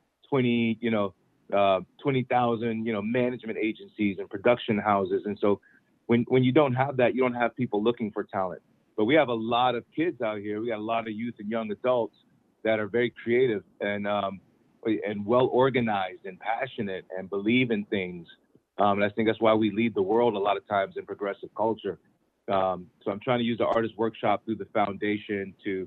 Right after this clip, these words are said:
set up infrastructure for business building. We've been able to partner with U W and P L U, um, and other major institutions to provide certifications for people that want a certification in,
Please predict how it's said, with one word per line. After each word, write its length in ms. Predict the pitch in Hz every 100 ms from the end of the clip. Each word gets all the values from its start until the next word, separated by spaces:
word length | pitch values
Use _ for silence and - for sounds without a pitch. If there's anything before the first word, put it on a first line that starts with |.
| _ _ _ _ -
set 140 | 139
up 160 | 135 123
infrastructure 640 | 113 110 - 113 - 104
for 120 | 98
business 360 | 90 113 107 -
building. 360 | 110 107 104 101 _ _ -
We've 140 | 104
been 100 | 113
able 180 | 107 101
to 60 |
partner 380 | - 117 107 104
with 140 | 95 95
U 140 | 110
W 440 | 110 101 104 101 101
and 140 | 87
P 160 | - 117
L 120 | 104
U, 380 | 98 101 101 95 _ _ _ _ _
um, 320 | 95 92 90 95
and 100 | 101
other 300 | 107 110 104
major 300 | 110 101 107
institutions 800 | 104 101 - 113 104 104 101 -
to 60 | -
provide 360 | 98 107 101 -
certifications 920 | 117 110 101 - 135 127 135 120 120 -
for 100 | 98
people 220 | 117 107
that 80 | 101
want 180 | 104
a 80 | 95 - _ _ _ -
certification 580 | 131 117 123 120 117 101
in, 240 | 95 87